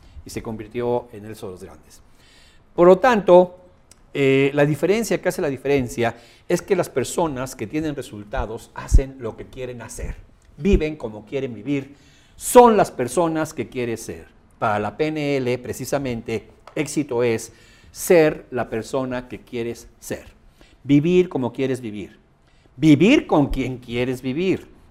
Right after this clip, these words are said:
vivir de la forma que quieres vivir, tener la calidad de vida que quieres tener, y esto es variable. Hay personas que dicen, "Yo quiero veinte casas, treinta coches", está bien, pero hay personas que dicen, "Yo lo que quiero es tranquilidad en mi relación de pareja y mi familia y,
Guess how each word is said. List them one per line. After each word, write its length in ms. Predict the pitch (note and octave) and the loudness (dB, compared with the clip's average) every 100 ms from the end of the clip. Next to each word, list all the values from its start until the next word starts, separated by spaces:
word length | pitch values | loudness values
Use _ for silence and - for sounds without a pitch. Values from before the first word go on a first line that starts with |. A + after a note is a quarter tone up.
| - - _ _ | -20 -20 _ _
vivir 480 | B2+ D#3+ D#3 G3 A#3+ | 2 4 6 4 6
de 100 | A3 | 8
la 120 | E3 | 6
forma 440 | - C#4 D#4+ A3 D#3+ | 6 6 6 4 -2
que 120 | A#2 | -4
quieres 300 | C#3 B2+ A#2+ | -2 -4 -4
vivir, 320 | A#2+ G#2 - - - _ _ _ _ | -8 -8 -12 -16 -20 _ _ _ _
tener 320 | D#3+ F#3+ F#3+ | 2 2 4
la 240 | F#3+ E3+ | 6 4
calidad 560 | - D3 C#3+ C#3+ G3+ A3+ | 4 0 0 -2 -2 0
de 140 | G3 | -2
vida 360 | D#3 A3+ A3 D3+ | -4 -8 -6 -6
que 140 | G#2+ | -8
quieres 280 | - A#2 A2+ | -8 -8 -6
tener, 320 | A2+ G#2 G#2+ | -10 -8 -8
y 140 | A2+ G3 | -2 -2
esto 240 | G#3 A3 | 0 0
es 140 | G#3+ | 0
variable. 640 | G#3+ G3+ G3 G#3 G#3 C#3+ - - - - | 2 2 4 2 0 -4 -6 -10 -18 -2
Hay 100 | F3+ | 0
personas 400 | F3+ F3+ F#3 F#3 | 2 2 2 0
que 80 | F#3 | 0
dicen, 140 | F3 | 0
"Yo 120 | E3+ | 0
quiero 200 | F3 F#3 | 0 -2
veinte 400 | E3+ F3 E3 C3+ | 0 -2 -4 -8
casas, 380 | - F#3+ F3 E3 | 0 0 0 -4
treinta 340 | F3 F3 E3+ D#3 | -4 -6 -8 -6
coches", 320 | F3 E3 D3 | -8 -8 -10
está 240 | B2+ F3+ | -12 -10
bien, 320 | F3 G#3 E3 - - - - | -8 -6 -8 -10 -20 -20 2
pero 120 | F3+ | 2
hay 60 | F#3+ | 2
personas 320 | F3 F#3 F3 | -2 -2 -2
que 80 | F3 | -4
dicen, 200 | F3+ E3+ | -4 -2
"Yo 80 | |
lo 100 | F#3 | -4
que 80 | F3 | -4
quiero 200 | C#3+ F3 | -6 -6
es 60 | E3 | -4
tranquilidad 640 | D#3+ C#3+ C#3+ C#3+ D3 D#3+ D#3 | -4 -4 -4 -4 -2 -2 -2
en 80 | |
mi 80 | C#3 | -6
relación 340 | B2+ B2+ D3+ D#3 | -6 -6 -6 -6
de 80 | |
pareja 380 | - C3 D3+ D#3 | -6 -4 -4 -4
y 40 | D3 | -8
mi 100 | B2+ | -8
familia 540 | B2+ C#3+ E3 E3+ B2+ | -8 -8 -12 -8 -6
y, 140 | A#2 | -6